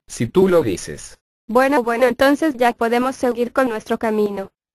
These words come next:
Speaker 1: Está bien, pero yo tengo algo que hacer antes.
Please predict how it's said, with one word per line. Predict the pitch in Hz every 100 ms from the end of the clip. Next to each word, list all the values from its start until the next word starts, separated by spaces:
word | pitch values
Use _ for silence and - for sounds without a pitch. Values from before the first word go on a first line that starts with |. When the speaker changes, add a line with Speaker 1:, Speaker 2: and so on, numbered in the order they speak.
| _ _ _ _
Speaker 1:
Está | - - -
bien, | 127 135 175 185 190 -
pero | 113 117
yo | 123
tengo | - 123 127
algo | 147 123 120
que | -
hacer | 95 127 113
antes. | 80 71 80 73 -